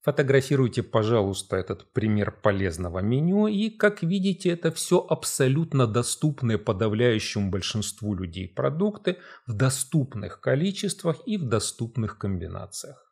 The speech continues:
Вот, собственно, и все, друзья. Вся полезная и нужная информация уже у вас в руках. Если что-то будет непонятно, пожалуйста, пишите в мой чат. У меня есть много полезных материалов,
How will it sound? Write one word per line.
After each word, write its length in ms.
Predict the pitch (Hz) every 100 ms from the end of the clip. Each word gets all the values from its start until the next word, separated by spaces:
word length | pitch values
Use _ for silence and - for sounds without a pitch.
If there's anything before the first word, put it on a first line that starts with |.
| _
Вот, 280 | 180 - -
собственно, 480 | 170 160 - 139 135
и 40 |
все, 260 | 135 - 147
друзья. 420 | 107 95 95 107
Вся 340 | - - 170
полезная 760 | 165 - 123 120 131 113 104 101
и 20 |
нужная 340 | 120 107 107
информация 680 | 104 113 120 139 170 - 170 165
уже 440 | - 135 101 135 160
у 120 | 127
вас 280 | 95 107 107
в 120 | - 107
руках. 380 | 101 - - -
Если 280 | 208 -
что-то 340 | 190 - 185 165
будет 280 | 160 165 165
непонятно, 520 | 147 160 175 185 160
пожалуйста, 520 | - 135 147 139 131
пишите 600 | - 131 - 131 - 113
в 80 | 95
мой 240 | 95 92
чат. 340 | - 151 160 131
У 40 |
меня 160 | 120 120
есть 180 | -
много 260 | 123 127 113
полезных 560 | - 113 110 98 101 107
материалов, 560 | 104 120 131 165 156